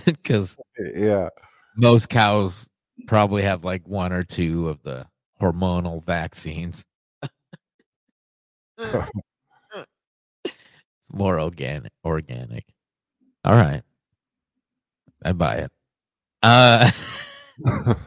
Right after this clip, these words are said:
Speaker 1: yeah, so anyways,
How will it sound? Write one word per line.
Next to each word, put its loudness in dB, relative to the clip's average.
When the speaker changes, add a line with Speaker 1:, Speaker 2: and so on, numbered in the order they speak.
Speaker 1:
yeah, 8
so 10
anyways, 6